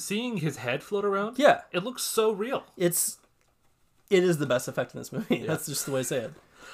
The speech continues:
Speaker 1: Um, he finds the Mirror of Erised.
Speaker 2: Yep.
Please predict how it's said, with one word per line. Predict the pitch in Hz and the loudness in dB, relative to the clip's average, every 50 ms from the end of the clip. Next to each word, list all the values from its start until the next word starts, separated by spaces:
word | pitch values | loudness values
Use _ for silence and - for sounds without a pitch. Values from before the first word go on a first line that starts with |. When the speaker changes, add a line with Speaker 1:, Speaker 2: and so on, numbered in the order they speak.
| - - 139 - | -18 -16 -10 -4
Speaker 1:
Um, | - 139 139 135 139 - | -2 0 0 0 -2 -6
he | - - 165 156 | -4 -4 -4 -2
finds | - 185 180 185 202 202 208 202 190 185 - - - _ _ - | 2 2 4 4 4 4 2 0 -2 -6 -14 -16 -20 _ _ -8
the | 131 131 135 | -6 -6 -4
Mirror | 139 156 170 185 185 180 180 175 | -2 0 0 2 2 2 2 0
of | 170 | 0
Erised. | - - 127 127 117 107 - - 92 87 85 - - _ _ - | -2 -2 -2 -2 -2 -4 -6 -12 -16 -18 -18 -20 -20 _ _ -4
Speaker 2:
Yep. | 127 127 - | -4 -4 -4